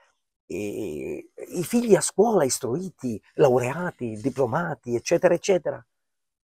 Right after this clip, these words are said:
facciamo più schifo di prima? Quando notoriamente eravamo più indietro perché non c'era questa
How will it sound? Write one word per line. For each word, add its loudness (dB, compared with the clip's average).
facciamo -6
più -8
schifo -6
di -4
prima? -6
Quando 12
notoriamente 12
eravamo 12
più -2
indietro 8
perché 8
non 6
c'era 12
questa 8